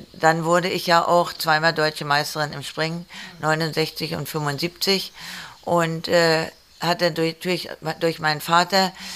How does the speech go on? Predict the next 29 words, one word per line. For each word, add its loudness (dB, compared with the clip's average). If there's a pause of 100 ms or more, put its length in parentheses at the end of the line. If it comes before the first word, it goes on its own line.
(220)
und -4
das, 0
was -2
er 0
für -6
uns, -8
äh, -2
erarbeitet 2
und -8
hinterlassen -2
hat, 0
auch 0
die -4
Möglichkeit, -2 (420)
die -4
ordentlichen -2
Springpferde -4
zu 0
haben. 2 (360)
Habe 0
dann 0
auch -2
hier 0
auf -2
dem -6
Stehnkenhof -2
mit -6
Hartwig 0
Stehnken, -2